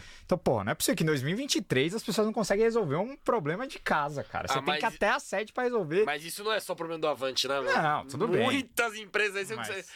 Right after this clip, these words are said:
Speaker 2: você não
Speaker 1: tudo
Speaker 2: consegue
Speaker 1: bem,
Speaker 2: resolver
Speaker 1: mas,
Speaker 2: as
Speaker 1: porra.
Speaker 2: paradas. E eu, eu que sou Avante, eu pago desde treze,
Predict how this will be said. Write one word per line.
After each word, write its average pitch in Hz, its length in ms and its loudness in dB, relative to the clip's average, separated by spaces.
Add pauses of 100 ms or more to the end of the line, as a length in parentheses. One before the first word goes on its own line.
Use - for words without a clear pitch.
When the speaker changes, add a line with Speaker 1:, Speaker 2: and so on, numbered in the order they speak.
(140)
Speaker 2:
você - 140 2
não 196 80 6
Speaker 1:
tudo 190 100 2
Speaker 2:
consegue 185 200 2
Speaker 1:
bem, 143 80 0
Speaker 2:
resolver 117 340 0
Speaker 1:
mas, 180 140 0
Speaker 2:
as 180 140 -2
Speaker 1:
porra. 185 200 2
Speaker 2:
paradas. 139 420 -4 (320)
E 139 80 6
eu, 196 320 4
eu 185 240 2
que - 140 -10
sou 185 240 2
Avante, 180 580 0
eu 143 120 4
pago 156 420 0
desde 151 680 2 (420)
treze, 185 600 0